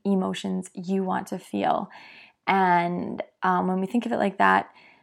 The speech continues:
then you know that you can have joy in any moment, even though you might be l-, laughing at this. And I know that the first time I heard this concept,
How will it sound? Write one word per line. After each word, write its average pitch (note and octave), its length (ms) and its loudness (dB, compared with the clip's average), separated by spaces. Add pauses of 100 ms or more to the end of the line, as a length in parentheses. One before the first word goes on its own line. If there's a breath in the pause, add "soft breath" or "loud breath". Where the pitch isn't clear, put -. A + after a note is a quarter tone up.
(180)
then F#3+ 400 2
you F#3+ 220 0
know F#3+ 340 0
that F#3 160 -2
you F#3 200 -2
can F#3 180 -4
have F3+ 340 -2
joy G3 340 -2
in G3 220 -4
any F#3 260 -2
moment, F#3 600 -6
even F#3+ 360 -4
though F#3+ 240 -4
you F#3+ 140 -4
might F3+ 160 -6
be F#3 80 -6
l-, F#3 260 -6
laughing G3 400 -2
at G3+ 140 -6
this. - 240 -2
And G3 140 -2
I F#3+ 100 0
know F#3 400 2
that F#3 240 -6
the F3+ 100 -6
first F3+ 260 -6
time F#3+ 180 -4
I F#3 160 -2
heard F3+ 280 -6
this F3+ 300 -6
concept, F#3 560 -2